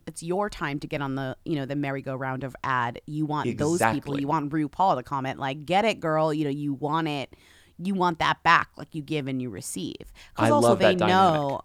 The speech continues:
Speaker 1: I think we all know, like, the engagement is important. It's like, you want the excitement, you want the at replies. That does kind of matter in
Speaker 2: It's
Speaker 1: terms
Speaker 2: quid
Speaker 1: of, like,
Speaker 2: pro quo.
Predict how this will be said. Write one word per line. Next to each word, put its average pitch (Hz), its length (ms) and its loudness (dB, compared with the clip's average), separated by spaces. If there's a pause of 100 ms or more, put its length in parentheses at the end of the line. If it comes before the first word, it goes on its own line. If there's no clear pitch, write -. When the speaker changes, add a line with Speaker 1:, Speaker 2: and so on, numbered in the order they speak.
(120)
Speaker 1:
I 226 80 0
think 214 220 -6
we 165 100 -2
all 143 160 -4
know, 156 220 -2
like, 123 240 -8
the 120 140 -8
engagement 156 680 -2
is - 100 -14
important. 165 480 -4
It's 147 140 -8
like, 127 160 -10
you 127 120 -8
want 151 420 -4
the 120 100 -8
excitement, 151 680 -6
you 139 140 -6
want 143 480 -4 (680)
the - 160 -2
at 185 140 8
replies. 156 640 0 (680)
That 180 460 0
does 190 240 4
kind 170 220 -6
of 147 120 -8
matter 160 420 -2
in 143 80 -4
Speaker 2:
It's 156 100 -4
Speaker 1:
terms 147 140 -2
Speaker 2:
quid 143 160 -2
Speaker 1:
of, - 80 -2
like, 139 100 -2
Speaker 2:
pro 247 140 2
quo. 135 400 0